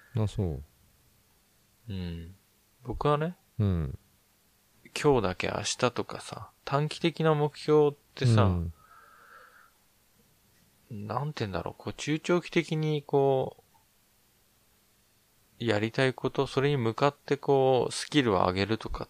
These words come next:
Speaker 2: ていう、
Speaker 1: うん。
Speaker 2: 意欲がなくなってしまうんだよね、どうしても。
Speaker 1: あ、そう。
Speaker 2: うん。まあだから。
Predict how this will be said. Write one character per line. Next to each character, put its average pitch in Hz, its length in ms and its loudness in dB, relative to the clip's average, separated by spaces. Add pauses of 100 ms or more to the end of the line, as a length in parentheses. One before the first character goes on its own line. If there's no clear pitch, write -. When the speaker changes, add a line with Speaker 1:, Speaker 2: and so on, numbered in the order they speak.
(120)
Speaker 2:
て 104 80 -4
い 104 100 0
う、 113 160 2
Speaker 1:
う - 20 6
ん。 90 520 6 (1000)
Speaker 2:
意 131 100 -6
欲 165 260 2
が 101 100 2
な 92 180 -2
く 113 80 -4
な 127 120 -4
っ - 20 -6
て - 120 -10
し - 140 -6
ま 127 140 -2
う 120 40 -6
ん 107 40 -8
だ - 80 -8
よ - 100 -12
ね、 104 380 -14
ど 107 120 -10
う 101 60 -10
し - 120 -10
て 104 80 -10
も。 107 140 -14 (680)
Speaker 1:
あ、 113 220 -6
そ 87 300 -6 (1700)
う。 113 40 -8
Speaker 2:
う - 20 -4
ん。 90 300 -6 (3500)
ま 95 160 -6
あ 90 40 -8
だ 98 120 -6
か - 160 -6
ら。 - 180 -6